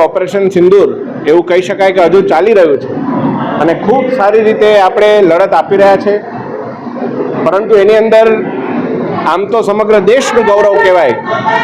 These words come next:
કે બે નારી શક્તિઓએ ભેગા મળી અને કાલે સમગ્ર વિશ્વને ઓપરેશન સિંદૂર વિશે માહિતી આપી.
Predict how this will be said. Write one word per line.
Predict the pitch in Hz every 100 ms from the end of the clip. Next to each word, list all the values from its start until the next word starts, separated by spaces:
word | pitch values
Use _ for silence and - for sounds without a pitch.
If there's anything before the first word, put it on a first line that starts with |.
| 466 453 440 -
કે | 175
બે | 202 208
નારી | 190 226 233
શક્તિઓએ | 226 - 233 214 214 180
ભેગા | 170 214
મળી | 214 190 120 - - 165
અને | 185 180
કાલે | 175 185 196 165 -
સમગ્ર | 175 185 185 160
વિશ્વને | 131 196 202 202 208 208 - - - -
ઓપરેશન | 156 190 185 196 190
સિંદૂર | 180 190 190
વિશે | 185 196 175
માહિતી | 170 175 180
આપી. | 165 196